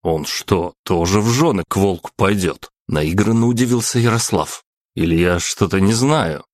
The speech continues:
и наш славный Олаф на старости лет решил подурить?» Рагнар и его сыновья снова заржали.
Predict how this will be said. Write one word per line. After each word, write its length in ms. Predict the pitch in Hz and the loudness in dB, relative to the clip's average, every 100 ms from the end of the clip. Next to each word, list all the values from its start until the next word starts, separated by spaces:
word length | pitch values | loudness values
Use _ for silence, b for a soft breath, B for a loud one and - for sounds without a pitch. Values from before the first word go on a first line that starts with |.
| _ | _
и 120 | 80 80 | -6 0
наш 280 | 85 98 | 0 0
славный 580 | - - 90 95 98 85 | -4 -2 0 2 0 0
Олаф 580 | 76 78 104 95 82 - | 0 0 0 0 -4 -8
на 100 | 76 | -8
старости 640 | - - 90 180 - - | -8 -2 0 0 -4 -4
лет 320 | 82 90 101 | -2 0 -2
решил 480 | 90 90 - 120 98 | -2 -4 0 0 0
подурить?» 880 | - 101 92 90 78 80 95 117 - _ _ _ _ _ _ - | 0 0 2 0 -2 -2 -2 -2 -8 _ _ _ _ _ _ -6
Рагнар 720 | - 80 78 80 87 113 107 | -2 0 0 0 2 2 2
и 80 | 104 | 2
его 220 | 98 98 | 2 0
сыновья 640 | - 92 82 78 87 123 | 0 0 0 -2 -2 -2
снова 600 | 120 - 87 90 127 123 | -4 -4 0 0 0 0
заржали. 1000 | 113 110 117 110 98 117 117 104 80 78 | 0 0 0 -2 0 0 2 0 -2 -6